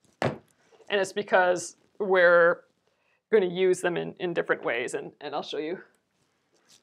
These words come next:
what we mean by that soon here. I think this is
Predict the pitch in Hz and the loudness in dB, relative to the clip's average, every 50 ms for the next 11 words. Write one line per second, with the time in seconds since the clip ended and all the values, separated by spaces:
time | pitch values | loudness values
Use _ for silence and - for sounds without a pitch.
0 | _ _ _ - 170 156 139 - - 165 - 131 139 131 131 127 - 110 104 - | _ _ _ -14 -8 -8 -8 -6 -6 -8 -8 -8 -10 -10 -10 -8 -8 -8 -10 -10
1 | _ _ - - - - - - 123 90 80 92 95 95 - 98 90 - - - | _ _ -20 -18 -16 -14 -12 -12 -14 -14 -16 -18 -18 -16 -14 -14 -14 -16 -18 -20
2 | _ _ _ _ _ _ _ _ _ _ _ _ _ _ _ _ _ _ _ _ | _ _ _ _ _ _ _ _ _ _ _ _ _ _ _ _ _ _ _ _
3 | _ _ _ _ _ _ _ _ _ _ _ _ _ _ _ _ _ _ _ _ | _ _ _ _ _ _ _ _ _ _ _ _ _ _ _ _ _ _ _ _
4 | _ _ _ - 208 220 208 208 175 - - - - 151 160 - - | _ _ _ -4 0 0 0 0 -2 -6 -6 -10 -10 -10 -12 -14 -16